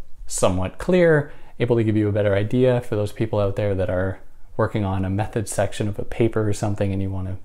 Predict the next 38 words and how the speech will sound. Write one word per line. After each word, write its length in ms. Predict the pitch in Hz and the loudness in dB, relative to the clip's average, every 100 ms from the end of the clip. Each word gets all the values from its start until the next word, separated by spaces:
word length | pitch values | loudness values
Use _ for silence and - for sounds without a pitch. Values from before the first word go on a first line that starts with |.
| - - - - - | -8 -6 -8 -10 -4
look 180 | 104 - | -2 0
into 120 | 95 | 0
discourse 460 | 90 104 - 110 - | 0 -2 -2 -4 -2
analysis 500 | 101 98 101 101 98 | -2 0 -2 -4 -2
or 60 | 92 | -2
to 140 | 98 | -2
apply 380 | 98 - 156 151 | -2 2 4 4
it. 180 | - - - - | 2 0 -4 2
I 60 | 147 | 6
hope 160 | 190 160 | 8 8
I 60 | |
was 120 | 110 | 6
able 160 | 113 107 | 6 2
to 80 | 104 | 2
give 160 | 107 | 2
you 120 | 107 101 | 2 2
a 20 | |
little 160 | 101 | 0
bit 260 | 101 101 - | 0 -2 -2
of, 220 | 101 101 | -2 2
uh, 300 | 101 101 107 - - - | 2 4 0 0 -2 2
information 640 | 139 127 113 123 127 135 | 2 4 4 2 2 0
there. 320 | 123 123 123 - - - | 2 0 -2 -4 -8 -10
Clearly, 680 | - 156 151 139 123 117 - - - | 2 4 6 6 6 4 -2 -4 -2
going 420 | 135 120 120 117 - - - - | 2 4 4 0 -4 -10 -10 -8
to 120 | 127 | -6
check 320 | - 117 107 | 2 2 4
out 200 | 110 104 | 2 2
the 100 | 110 | 2
Archaeology 580 | 104 107 113 101 98 - | -2 0 0 0 0 -2
of 80 | 104 | -2
Knowledge 400 | 117 123 123 117 | 0 2 2 0
would 100 | 101 | -2
be 80 | 104 | -2
the 80 | 101 | 0
best 340 | 104 101 - | 0 -2 -2
way 100 | 110 | -2
to 160 | 98 | -2